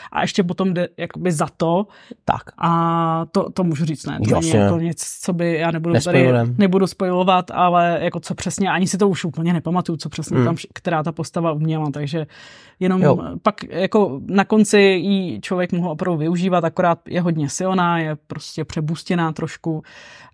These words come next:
Speaker 1: ale když člověk chce, tak ji klidně může mít a když prostě chce si připomenout třeba, co, co zažíval v tom, eh, v tom Legacy, tak si to může dát.
Speaker 2: Jo. Jaký dotázek?
Speaker 1: Hmm, dívám se.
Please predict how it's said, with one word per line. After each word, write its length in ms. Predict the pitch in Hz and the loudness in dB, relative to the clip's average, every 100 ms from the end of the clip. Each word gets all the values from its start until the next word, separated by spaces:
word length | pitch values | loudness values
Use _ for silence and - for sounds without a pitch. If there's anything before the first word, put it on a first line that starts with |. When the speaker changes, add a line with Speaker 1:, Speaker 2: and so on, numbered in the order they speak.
| - | -6
Speaker 1:
ale 400 | 165 165 170 165 | 0 4 4 4
když 200 | 160 156 | 0 -6
člověk 240 | - 151 131 | -4 -4 -4
chce, 200 | - 175 | -2 -2
tak 180 | 151 147 | -2 -6
ji 60 | |
klidně 260 | 139 147 156 | -4 -2 0
může 280 | 147 139 147 | -2 -2 -2
mít 260 | 143 147 | -2 -4
a 40 | 143 | -8
když 220 | 135 - | -10 -14
prostě 400 | - - - 147 | -18 -16 -10 -10
chce 240 | - - | -8 -6
si 100 | 156 | -4
připomenout 560 | 160 - 202 214 196 185 | -4 -2 4 6 6 2
třeba, 540 | - 185 165 160 156 - | -2 0 0 0 -4 -10
co, 340 | - 175 147 - | -4 -2 -2 0
co 120 | 185 | 2
zažíval 680 | 170 165 170 165 165 160 156 | 2 2 2 2 2 2 -2
v 140 | - _ | -8 _
tom, 400 | 160 156 151 147 | -2 0 0 -2
eh, 40 | - 143 143 147 143 | -4 -2 -2 -2 -2
v 60 | |
tom 140 | - 160 | -2 -2
Legacy, 480 | 139 139 - - - | -2 -4 -6 -8 -6
tak 280 | - - - | -10 -10 -12
si 180 | - | -10
to 100 | - | -6
může 240 | 151 147 156 | -4 -4 -4
dát. 180 | 143 135 _ _ _ - | -6 -8 _ _ _ -18
Speaker 2:
Jo. 200 | - - - - _ _ - | -18 -20 -20 -20 _ _ -8
Jaký 160 | 104 123 | -2 0
dotázek? 540 | 117 123 135 180 - _ _ | 2 2 2 -2 -8 _ _
Speaker 1:
Hmm, 400 | 196 185 185 190 | 0 0 0 0
dívám 280 | 196 240 269 | 0 2 0
se. 160 | - | -2